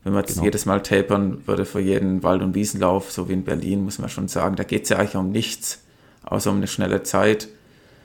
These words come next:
Speaker 1: Ähm, dann kannst du ja nicht jedes Mal das sagen, „Okay, ich mache jetzt nur, was weiß ich, achtzig Wochenkilometer und trainiere nur,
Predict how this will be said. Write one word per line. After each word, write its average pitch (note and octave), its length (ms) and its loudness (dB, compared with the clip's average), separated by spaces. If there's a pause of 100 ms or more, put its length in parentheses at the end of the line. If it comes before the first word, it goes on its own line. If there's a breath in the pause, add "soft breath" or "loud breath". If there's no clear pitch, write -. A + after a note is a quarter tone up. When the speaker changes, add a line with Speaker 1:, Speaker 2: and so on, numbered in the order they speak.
(320 soft breath)
Speaker 1:
Ähm, G#2 580 6 (720)
dann G2 160 0
kannst G#2 240 -2
du G#2+ 60 2
ja - 20 2
nicht G2+ 160 -2
jedes G2 260 0
Mal G2 220 2
das G2 180 0
sagen, F#2+ 220 4
„Okay, G2 200 -4
ich G2 100 -6
mache G2 120 -2
jetzt G2 160 -6
nur, F#2 320 -2
was - 140 -8
weiß F#2 160 -6
ich, - 160 -10
achtzig - 300 -8
Wochenkilometer G2 720 -2
und G2 120 -4
trainiere G2 300 -2
nur, F#2+ 260 0